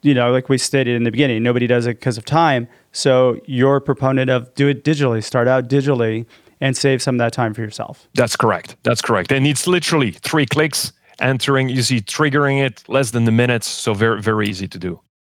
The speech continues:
Speaker 1: There you go. Nobody has an excuse now <laughs> to not do references. <laughs> All right. What would be your three takeaways that you would want to give the audience that can plug into their business right now?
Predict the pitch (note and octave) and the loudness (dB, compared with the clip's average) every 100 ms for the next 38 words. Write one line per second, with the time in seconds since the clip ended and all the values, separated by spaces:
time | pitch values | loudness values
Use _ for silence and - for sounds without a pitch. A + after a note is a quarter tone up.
0 | _ - D#3 G#3 F#3 - E3+ D3 D#3 D#3+ | _ -2 2 4 2 -2 -6 0 2 4
1 | E3+ D3+ D#3+ C#3+ F3 E3+ - B2 A#2+ - | 4 2 0 0 -2 -2 0 0 0 -6
2 | _ _ _ _ - C#3+ - F3+ D3+ - | _ _ _ _ -12 -6 0 2 2 0
3 | E3+ - F3 C#3 F3 - - C3+ - B2 | -2 2 2 4 0 0 -4 -4 0 -2
4 | C#3 - - A#3+ - - C3 - - - | -4 -10 -6 -6 -4 -2 -2 0 -6 -6
5 | - - - - F#3 F#3+ E3 C#3+ E3+ E3+ | -10 -6 -2 2 4 4 2 2 2 2
6 | F3+ E3+ - D#3 D#3 C#3 C#3+ B2 A#2+ - | 2 2 2 0 2 2 4 4 2 -2
7 | A#2+ B2 B2 C3 C3 A#2+ B2+ A#2+ A#2 A#2+ | 0 2 2 2 2 2 2 2 0 2
8 | A#2+ A#2+ - A2+ A#2 B2 G#2+ G#2 G2+ G#2 | 2 0 -2 -4 -4 -2 -2 0 -2 -2
9 | G2+ G#2+ - - | -4 -6 -6 -8